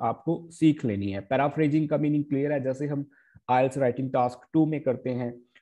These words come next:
तो उसी तरह हमें अपने words में किसी भी बात को लिखना होता है, यहाँ पे आपको अपने words में किसी भी बात को बोलना आना जरूरी है। तो this way you will be able to, you know, reach band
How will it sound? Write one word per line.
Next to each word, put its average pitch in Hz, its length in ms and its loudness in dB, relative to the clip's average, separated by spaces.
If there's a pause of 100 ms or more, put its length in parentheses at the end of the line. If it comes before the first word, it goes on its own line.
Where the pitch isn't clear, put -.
(140)
तो 131 60 0
उसी 147 260 0
तरह 143 220 2
हमें 139 280 0
अपने 143 300 -2
words 139 400 0
में 135 120 -4
किसी 135 260 -4
भी 139 80 2
बात 127 320 0
को 135 60 -2
लिखना 127 320 -2
होता 131 280 -2
है, 127 100 0
यहाँ 139 240 -6
पे 156 80 -4
आपको 135 280 -4
अपने 143 300 -2 (440)
words 147 380 4
में 139 120 0
किसी 147 260 0
भी 139 120 2
बात 120 320 0
को 139 100 -2
बोलना 120 500 -2 (100)
आना 123 360 -4
जरूरी 120 420 0
है। 104 200 -6 (280)
तो 110 60 -6
this 156 220 0
way 151 240 2
you 139 80 4
will 143 160 2
be 139 260 -2
able 127 260 -2
to, 160 120 0
you 127 360 -4
know, 127 160 0 (420)
reach 143 360 2
band 131 380 0